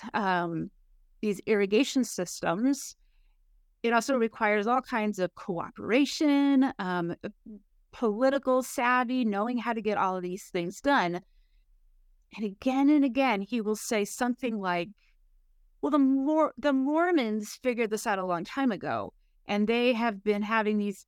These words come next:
types of irrigation systems for a long time, but they're this tight-knit society where communal good could be more easily put ahead of individual good."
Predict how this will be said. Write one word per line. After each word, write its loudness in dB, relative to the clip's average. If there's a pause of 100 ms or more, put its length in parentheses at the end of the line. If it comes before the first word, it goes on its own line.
types -4
of -4
irrigation 0
systems -4
for -4
a 0
long -4
time, 0 (260)
but 2 (1500)
they're 0
this 0
tight-knit -2 (100)
society -2 (400)
where -2
communal 2
good 0
could 0
be -2
more 0
easily -4
put -2
ahead -4
of -4
individual 0
good." 0